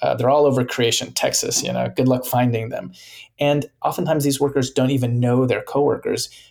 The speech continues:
because they're operating over hundreds of miles of space in which they're really on their own. And he says, just the challenge then for organizing large number of workers is just something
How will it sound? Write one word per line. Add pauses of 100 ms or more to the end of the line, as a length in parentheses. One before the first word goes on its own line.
because
they're
operating
over (160)
hundreds
of
miles
of
space (140)
in
which
they're
really
on
their
own. (440)
And
he
says, (300)
just
the
challenge
then
for
organizing
large
number
of
workers (140)
is
just
something